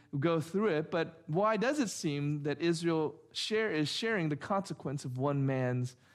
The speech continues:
sin? You know, you might even ask the question also when you look at that, how could it slip so easily into the mind of Achan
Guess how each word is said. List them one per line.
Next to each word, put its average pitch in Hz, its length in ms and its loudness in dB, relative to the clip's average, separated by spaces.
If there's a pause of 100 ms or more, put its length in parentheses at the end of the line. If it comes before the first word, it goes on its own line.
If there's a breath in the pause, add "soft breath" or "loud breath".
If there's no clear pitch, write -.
(160 soft breath)
sin? 143 680 -4 (680)
You 135 60 0
know, 135 580 -2 (560 soft breath)
you 226 140 2
might 220 180 4
even 208 160 2
ask 202 140 0
the 185 80 -6
question 208 640 0
also 202 400 0
when 170 140 2
you 170 100 4
look 233 180 0
at 196 100 0
that, 147 140 0
how 262 320 2
could 247 300 -2
it 196 120 -2
slip 240 520 -6 (720 soft breath)
so 214 240 0
easily 226 600 2
into 214 200 2
the 196 120 4
mind 226 420 6
of 165 160 0
Achan 185 580 0